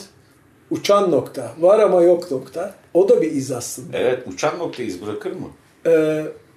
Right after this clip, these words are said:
Speaker 1: uçan noktanın, evet, izi var ama, e, yazıda sadece. Seste yok yani.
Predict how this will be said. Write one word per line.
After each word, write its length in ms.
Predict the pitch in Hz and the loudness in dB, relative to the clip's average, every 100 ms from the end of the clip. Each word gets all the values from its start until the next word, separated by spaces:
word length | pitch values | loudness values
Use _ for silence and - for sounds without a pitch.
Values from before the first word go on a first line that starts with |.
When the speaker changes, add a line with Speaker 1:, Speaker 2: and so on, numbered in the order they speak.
| - | -4
Speaker 1:
uçan 460 | 339 156 226 233 214 | -4 0 2 2 2
noktanın, 680 | 185 - 185 208 240 240 - _ _ _ _ _ _ _ _ _ | -2 0 -2 0 -2 -6 -16 _ _ _ _ _ _ _ _ _
evet, 280 | 160 180 190 - | 0 0 -2 -8
izi 280 | 143 135 185 | -10 -2 0
var 180 | 196 208 | 2 0
ama, 180 | 208 208 | 0 -2
e, 320 | 190 - 156 156 151 151 143 - - - - _ _ _ _ - | -4 -6 -8 -10 -10 -10 -10 -10 -14 -20 -20 _ _ _ _ -8
yazıda 440 | 143 135 143 160 | -6 -4 -2 -2
sadece. 540 | 165 143 113 113 107 101 - | -2 -2 -6 -12 -16 -16 -14
Seste 400 | - 131 - 160 | -10 -10 -6 -4
yok 220 | 156 - | -4 -6
yani. 180 | - - | -12 -14